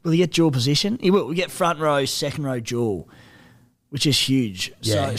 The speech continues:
Speaker 2: surely he loses hooker this year.
Speaker 1: He'll lose hooker, but he'll be dual front row, second row,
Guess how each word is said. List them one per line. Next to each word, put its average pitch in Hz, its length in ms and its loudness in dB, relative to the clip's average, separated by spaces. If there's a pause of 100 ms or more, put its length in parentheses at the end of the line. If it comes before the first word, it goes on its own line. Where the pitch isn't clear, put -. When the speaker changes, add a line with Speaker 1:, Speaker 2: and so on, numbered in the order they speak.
Speaker 2:
surely 180 240 6
he 139 160 4
loses 120 440 2
hooker - 260 -4
this 104 280 -2
year. 120 200 0
Speaker 1:
He'll 185 140 4
lose 196 240 2
hooker, 156 480 -2
but 180 100 2
he'll 147 100 0
be 147 100 -2
dual 147 280 -4
front 143 280 -2
row, 135 120 -6
second 135 440 -6
row, 151 320 -2